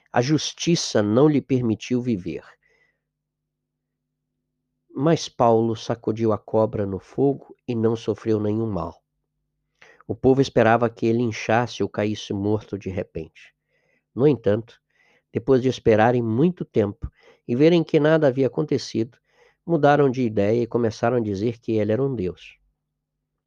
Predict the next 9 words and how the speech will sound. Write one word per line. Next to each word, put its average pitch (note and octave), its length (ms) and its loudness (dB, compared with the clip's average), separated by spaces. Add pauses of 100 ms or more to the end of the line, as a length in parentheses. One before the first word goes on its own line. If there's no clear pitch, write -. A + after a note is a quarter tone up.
(220)
Perto F#3+ 300 0
da A#2 100 0
praia, G2 480 -4 (420)
havia A#2 240 2
uma A#2+ 160 2
propriedade G#2 640 2
pertencente G#2+ 680 -4
a G#2 40 -4
Públio, A#2 560 -2